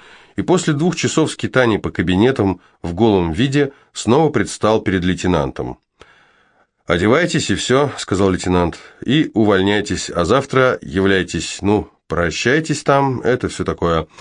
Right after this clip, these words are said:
Но много не перепивайте, я вам советую, потом голова болит и все такое, кругом марш". Он был ужасно доволен, какая-то бодрость исходила от него, свиноватое довольство.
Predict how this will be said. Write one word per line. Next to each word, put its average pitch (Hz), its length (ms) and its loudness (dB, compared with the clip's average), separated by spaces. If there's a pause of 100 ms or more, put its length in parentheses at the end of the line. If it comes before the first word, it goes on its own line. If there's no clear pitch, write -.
(400)
Но 117 240 4
много 156 380 2
не 131 200 2
перепивайте, 120 920 0 (140)
я 95 240 2
вам 90 120 2
советую, 87 580 0 (220)
потом 92 300 0
голова 92 320 2
болит 139 460 -2
и 98 40 0
все - 160 -4
такое, 92 540 2 (100)
кругом 92 500 2
марш". - 400 0 (1000)
Он 85 220 -2
был 82 160 -2
ужасно 80 460 -4
доволен, 67 440 -6 (100)
какая-то 80 420 -4
бодрость 95 460 0
исходила 76 500 -4
от 71 100 -10
него, 71 340 -4 (420)
свиноватое 95 760 0
довольство. 87 640 -4